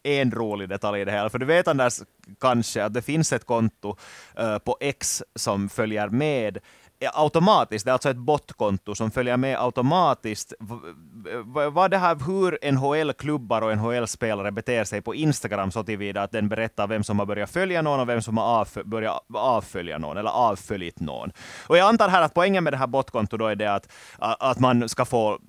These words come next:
kanske nys om vem som tänker skriva på för en viss klubb om det visar sig att den börjar följa en massa spelare från ett, från ett visst lag och sådär och sådär. Det, det här har lett till, det här har en tidigare varit en grej att till exempel Boston Bruins var inne och avföljde alla andra N H L-lag och sen blev det en grej, en rolig grej liksom.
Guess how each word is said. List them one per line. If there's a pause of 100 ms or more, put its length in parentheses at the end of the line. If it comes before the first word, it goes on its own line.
(260)
kanske
nys
om
vem
som
tänker
skriva
på
för
en
viss
klubb
om
det
visar
sig
att
den
börjar
följa
en
massa
spelare
från
ett, (120)
från
ett
visst
lag
och
sådär
och
sådär. (240)
Det,
det
här
har
lett
till,
det
här
har
en
tidigare
varit
en
grej
att
till
exempel
Boston
Bruins
var
inne
och
avföljde
alla
andra
N
H
L-lag
och
sen
blev
det
en
grej,
en
rolig
grej
liksom.